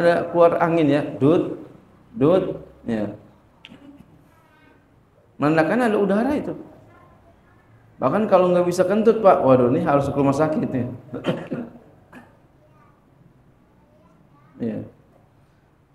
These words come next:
Kemudian wanar, api. Diri kita ada unsur api.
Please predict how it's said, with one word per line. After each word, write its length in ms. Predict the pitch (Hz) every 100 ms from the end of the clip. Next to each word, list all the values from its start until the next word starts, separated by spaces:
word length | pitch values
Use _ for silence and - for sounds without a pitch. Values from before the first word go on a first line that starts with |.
| _ _ _
Kemudian 400 | - 160 160 185 202
wanar, 640 | 175 160 190 170 110 - - - -
api. 480 | 160 - 151 127 - - _ _ _ _ _ _ _ _ _ _ _ _ _ -
Diri 240 | 151 165
kita 240 | 170 220 190
ada 80 |
unsur 320 | 180 180 175 175
api. 480 | 185 - - -